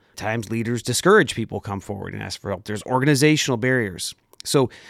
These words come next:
this conversation isn't gonna be about P T S D or the police, but from my research leading up to the event and really dialing in the critical components and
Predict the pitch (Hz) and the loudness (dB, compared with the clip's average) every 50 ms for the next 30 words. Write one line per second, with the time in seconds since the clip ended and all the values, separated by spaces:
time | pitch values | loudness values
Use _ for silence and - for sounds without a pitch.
0 | - - - 139 185 - - 214 196 175 156 147 - - 156 151 143 - - 123 | -18 -2 2 4 4 4 4 4 4 4 4 2 2 4 4 4 4 2 2 2
1 | 120 120 113 104 113 117 110 107 113 107 104 98 107 104 98 - - 113 107 - | 0 0 0 0 -2 -2 0 0 0 0 0 2 2 0 0 -2 -4 -6 -6 -2
2 | - 110 107 98 - - 110 104 - - - 113 123 127 131 - - 110 107 98 | -2 -2 -2 -2 -2 -2 -4 -4 -4 -2 -2 0 0 0 0 -2 -2 -4 -4 -4
3 | 95 92 - - - - _ _ _ _ _ - _ _ _ _ _ _ _ - | -4 -4 -4 -6 -6 -8 _ _ _ _ _ -20 _ _ _ _ _ _ _ 0
4 | 113 131 123 - - _ _ - - - - - 165 180 208 208 175 151 135 120 | 2 2 2 2 -2 _ _ -20 -18 -8 2 4 4 6 6 4 4 4 4 2
5 | 131 143 147 139 - - 139 120 113 110 107 - - - - - _ _ _ _ | 2 0 0 0 0 0 0 0 0 -2 -2 -4 -6 -6 -8 -10 _ _ _ _
6 | _ _ _ - - 110 123 135 151 151 160 156 156 151 151 - - _ - 127 | _ _ _ -12 -6 -4 0 2 2 4 6 6 6 6 4 2 -2 _ 0 2
7 | 127 120 - - - - - - _ _ _ _ _ _ _ _ - 120 120 123 | 2 2 2 2 0 -2 -2 -8 _ _ _ _ _ _ _ _ -2 0 4 4
8 | 117 107 98 101 95 92 - - 101 110 113 113 120 143 156 160 160 160 165 160 | 4 4 2 0 -2 -2 -4 -4 -6 -4 -2 0 4 6 6 8 8 6 6 4
9 | 139 113 104 - 127 113 123 131 135 135 131 127 123 117 113 110 110 110 104 101 | 2 -2 2 4 6 8 8 8 6 6 6 4 4 4 4 2 2 2 0 0
10 | - - 127 120 123 120 - 117 110 - 113 98 113 113 110 110 107 101 - 101 | 0 0 2 2 2 2 2 0 0 0 -2 0 2 2 2 2 0 0 -2 -2